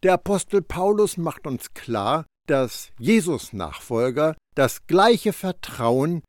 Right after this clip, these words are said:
in das vollendete Werk ihres Erlösers setzen und nicht durch Eigenleistung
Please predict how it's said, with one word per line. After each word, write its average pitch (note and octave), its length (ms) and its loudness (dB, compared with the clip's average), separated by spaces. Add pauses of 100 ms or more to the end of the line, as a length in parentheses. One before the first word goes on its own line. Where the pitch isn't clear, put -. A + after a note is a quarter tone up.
in E3+ 160 0
das D#3 220 2
vollendete E3 1040 0
Werk A#2 340 0
ihres D#3+ 460 -2
Erlösers D#3 840 2
setzen G#2+ 600 -6 (260)
und G3 200 -4
nicht - 480 0
durch G#3+ 280 0 (120)
Eigenleistung A#2+ 1120 -2